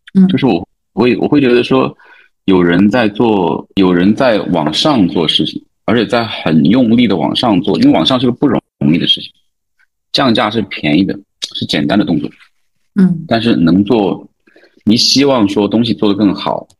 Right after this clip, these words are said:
Speaker 2: 做得更不一样，
Speaker 1: 嗯。
Speaker 2: 当然可能会更贵。我觉得这个事情是个很，是个难度极其大的事情。然后我也觉得他们做了很多，很多值得我们学习的一些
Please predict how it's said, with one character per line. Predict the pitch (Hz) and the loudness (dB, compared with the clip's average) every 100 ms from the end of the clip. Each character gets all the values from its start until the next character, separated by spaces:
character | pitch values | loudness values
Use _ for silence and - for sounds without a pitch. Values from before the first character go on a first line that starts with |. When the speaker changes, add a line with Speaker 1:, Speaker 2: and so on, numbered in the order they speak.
| - | -4
Speaker 2:
做 | 101 | -4
得 | |
更 | 98 107 92 - - | 0 -2 0 0 2
不 | 110 | 4
一 | 90 | 2
样， | 101 90 78 | 0 -2 -6
Speaker 1:
嗯。 | - - _ - | -12 -20 _ -4
Speaker 2:
当 | 110 | -2
然 | 117 | -2
可 | - | -2
能 | 82 | -4
会 | |
更 | 85 90 | -2 -2
贵。 | 87 - - _ _ - - - - _ _ _ _ _ | -2 -4 -12 _ _ -20 -20 -20 -20 _ _ _ _ _
我 | - | -4
觉 | 92 | 0
得 | |
这 | 120 | 0
个 | |
事 | 120 | 2
情 | 117 | 0
是 | 110 101 | 0 -2
个 | |
很， | - - - | -2 -4 -2
是 | - - | -2 0
个 | |
难 | 104 76 90 | 0 2 0
度 | 107 95 - - _ | 2 0 -2 -10 _
极 | - 80 113 | -4 -2 0
其 | - | -2
大 | 80 71 | -4 -4
的 | - | -6
事 | - | -10
情。 | _ _ _ - | _ _ _ -10
然 | 92 90 | -4 0
后 | 104 113 110 104 98 | 0 0 0 0 0
我 | 80 87 90 98 131 | 2 2 2 2 2
也 | 120 92 | 0 -2
觉 | - - 90 | -4 -4 0
得 | 95 | 0
他 | 107 | 0
们 | 104 92 | 2 0
做 | 101 | 0
了 | 92 | -2
很 | 90 - 76 71 | -2 -2 0 0
多， | 90 90 90 87 - - - | 0 0 0 -2 -6 -16 -8
很 | 101 85 80 80 78 | -2 2 2 2 0
多 | 80 107 | 0 0
值 | 104 85 | 0 0
得 | 85 95 | 0 0
我 | |
们 | 78 78 | 2 2
学 | - - 76 87 | 0 -2 0 0
习 | - 78 | 0 0
的 | 78 76 | 0 0
一 | 76 | 0
些 | - - 76 71 69 | 0 -2 -2 -2 -2